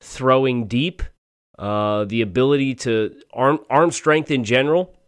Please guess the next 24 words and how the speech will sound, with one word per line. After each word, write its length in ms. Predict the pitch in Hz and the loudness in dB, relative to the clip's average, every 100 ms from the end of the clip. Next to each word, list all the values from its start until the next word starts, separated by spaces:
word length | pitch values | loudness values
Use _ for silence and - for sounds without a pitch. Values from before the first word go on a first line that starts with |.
| _ _ _ _ _ _ _ _ _ _ _ _ - | _ _ _ _ _ _ _ _ _ _ _ _ -6
I 100 | 123 | -2
do 140 | 139 | 0
think 200 | 151 135 | -2 0
there 200 | 135 131 | 0 0
are, 340 | 117 123 127 - | 0 0 0 -4
and 180 | 110 110 | -8 -6
this 140 | 113 117 | -4 -6
is 120 | 98 | -6
m-, 200 | 113 117 - | -6 -6 -4
my 220 | 110 120 | 0 0
opinion, 320 | 117 113 107 | -2 -4 -2
not 180 | 107 104 | -2 -4
Coach 240 | 120 110 | -6 -6
McDaniel's, 480 | 113 104 110 127 110 | -6 -6 -4 -2 -2
but 180 | - 117 | -2 -2
I 240 | 110 120 120 | 0 0 -2
do 140 | 131 | -4
think 200 | 151 135 | -6 -4
there 140 | 123 | -2
are 100 | 107 | -2
some 280 | 113 110 104 | -2 -4 -2
merits, 500 | 110 120 135 - - - _ _ _ _ - | 0 0 -2 -6 -10 -14 _ _ _ _ -6
uh, 240 | 110 82 | -4 -4
for 760 | - - - 127 135 156 170 | -10 -18 -8 -2 0 2 0